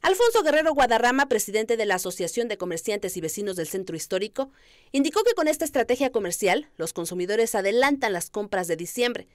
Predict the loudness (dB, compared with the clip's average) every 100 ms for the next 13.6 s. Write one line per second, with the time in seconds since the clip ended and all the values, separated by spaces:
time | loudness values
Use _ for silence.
0 | _ -20 _ -2 0 0 2 2 2 0
1 | 2 0 0 0 0 0 0 -2 0 0
2 | 0 -2 -4 -8 -8 -10 -10 -10 -10 -14
3 | -20 _ _ _ -2 0 2 2 0 2
4 | 4 2 2 2 2 4 2 0 -4 -2
5 | -2 -2 0 2 2 0 0 -4 -4 -6
6 | -6 -4 0 0 -2 -4 -2 -2 -4 -6
7 | -2 0 0 -4 -12 _ _ _ _ -2
8 | 0 2 0 2 4 4 2 0 -2 -2
9 | -2 0 0 0 -2 -2 -4 -6 -6 -4
10 | -2 -2 -4 -4 -4 -4 -4 -6 -6 -10
11 | -12 -18 -20 _ _ _ _ -2 0 2
12 | 2 2 0 0 -2 -2 -2 -2 -2 0
13 | -2 -2 -4 -2 -4